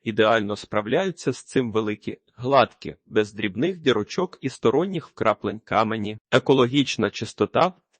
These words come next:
Це сміття і ширяння не терпить домішок шкідливих речовин,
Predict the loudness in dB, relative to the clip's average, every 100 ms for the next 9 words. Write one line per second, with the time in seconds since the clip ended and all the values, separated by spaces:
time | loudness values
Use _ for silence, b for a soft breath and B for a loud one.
0 | _ _ _ _ _ 0 2 -2 -4 2
1 | 2 2 -2 0 2 4 2 0 -4 -8
2 | -2 0 4 4 2 -2 -12 -14 _ _
3 | 2 2 4 0 -2 -4 0 0 2 0
4 | 0 -4 -6 -2 0 0 -2